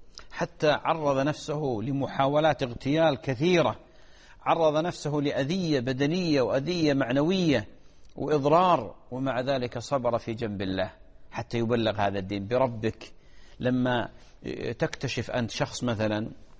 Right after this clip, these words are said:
ها، تكتشف والدك، آه، يعني، آه،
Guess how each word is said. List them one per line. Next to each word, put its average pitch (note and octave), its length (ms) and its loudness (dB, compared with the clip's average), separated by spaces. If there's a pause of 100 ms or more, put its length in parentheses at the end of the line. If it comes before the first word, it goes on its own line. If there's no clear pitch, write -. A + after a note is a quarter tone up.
ها، A#2+ 220 2 (400)
تكتشف B2+ 440 -6
والدك، A#2+ 520 -2 (440)
آه، A2 720 -4
يعني، A2+ 680 -2 (380)
آه، G#2+ 280 0